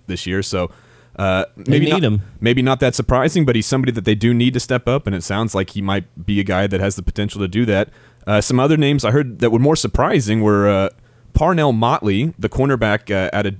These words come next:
Speaker 1: the D C Maryland era, era, uh, area, excuse me, uh, was said multiple times. Ahmad Thomas, Jordan Evans, the two defensive guys that were there, both brought up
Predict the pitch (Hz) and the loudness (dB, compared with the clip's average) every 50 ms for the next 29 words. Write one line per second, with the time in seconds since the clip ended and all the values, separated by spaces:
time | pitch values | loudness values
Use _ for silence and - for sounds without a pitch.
0 | - - 110 92 104 110 107 - - 113 104 104 104 110 127 131 120 107 95 90 | -10 -8 -6 -2 -2 -2 -2 -2 -2 -2 0 2 2 2 2 2 2 2 2 2
1 | 95 90 95 98 98 - - _ _ _ _ _ - - 101 104 101 98 92 87 | 2 2 2 0 -2 -4 -8 _ _ _ _ _ -6 -2 2 2 4 2 2 0
2 | - - _ _ _ _ _ - 85 85 82 78 - - 117 131 117 95 85 87 | -2 -6 _ _ _ _ _ -8 -6 -6 -6 -6 -2 0 2 2 2 2 0 -2
3 | 95 - - - 98 87 - 92 95 - - - _ _ _ - - 104 98 92 | -4 -6 -4 -4 -4 -4 -2 -4 -6 -6 -10 -20 _ _ _ -6 -2 0 0 0
4 | 95 - - - - 120 127 117 - - 160 143 131 110 110 127 - - - 120 | 0 -2 -4 -6 -2 0 0 0 2 0 2 2 4 4 4 2 2 0 -4 -2
5 | - 120 113 117 123 117 - 110 107 113 110 - 107 104 107 110 107 - - 107 | -2 0 0 0 0 0 0 0 0 0 0 0 0 0 0 0 -2 0 0 0
6 | 107 98 95 101 104 101 95 90 - 92 - - 110 107 95 92 - 110 110 107 | 2 2 2 2 0 0 -2 -4 -4 -6 -2 0 0 0 0 0 -2 0 0 -2
7 | - 95 98 92 92 90 87 92 90 85 87 95 90 85 - 92 98 113 - - | -4 -4 -4 -2 -2 -2 -2 -4 -4 -2 -2 -2 -2 0 0 2 2 2 2 0
8 | - - 90 87 87 90 87 | 0 -2 0 0 0 -2 -4